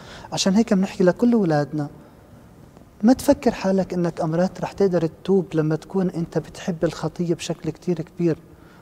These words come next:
وما بتقدر أنت تجمع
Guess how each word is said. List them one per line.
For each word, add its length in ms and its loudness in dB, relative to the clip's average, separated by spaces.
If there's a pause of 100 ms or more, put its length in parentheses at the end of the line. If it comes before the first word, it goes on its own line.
(140)
وما 200 6
بتقدر 480 4
أنت 340 4 (760)
تجمع 500 4